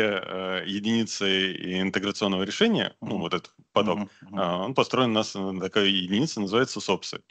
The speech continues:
Speaker 2: А,
Speaker 1: Вот, это
Speaker 2: все,
Speaker 1: фактически
Speaker 2: понял.
Speaker 1: алгоритм того, как, э, должна работать, э, должна работать решение. Вот, может ли ваша, э, наработка в части искусственного интеллекта, э, генерить не только под вашу платформу, но и для других?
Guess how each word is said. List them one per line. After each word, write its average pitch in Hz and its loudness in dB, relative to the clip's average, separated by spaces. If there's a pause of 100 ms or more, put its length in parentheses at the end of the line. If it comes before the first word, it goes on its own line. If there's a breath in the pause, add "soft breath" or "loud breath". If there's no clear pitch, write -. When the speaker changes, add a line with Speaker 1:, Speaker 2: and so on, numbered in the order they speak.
(200 loud breath)
Speaker 2:
А, 117 4
Speaker 1:
Вот, 92 0
это 170 4
Speaker 2:
все, - -
Speaker 1:
фактически 110 2
Speaker 2:
понял. 110 6
Speaker 1:
алгоритм 120 2
того, 120 0
как, 123 -2
э, 95 -2
должна 101 0
работать, 110 0
э, 92 -4 (240 loud breath)
должна 113 6
работать 104 2
решение. 95 -2 (400 loud breath)
Вот, 92 0
может 107 2
ли 95 2
ваша, 90 -2
э, 82 0
наработка 87 0
в - -20
части 85 -6
искусственного 85 -4
интеллекта, 117 2 (400 loud breath)
э, 90 2
генерить 110 8
не 113 8
только 190 6
под 127 4
вашу 110 4
платформу, 95 -8
но 117 -4
и 131 -2
для 123 -8
других? 107 -6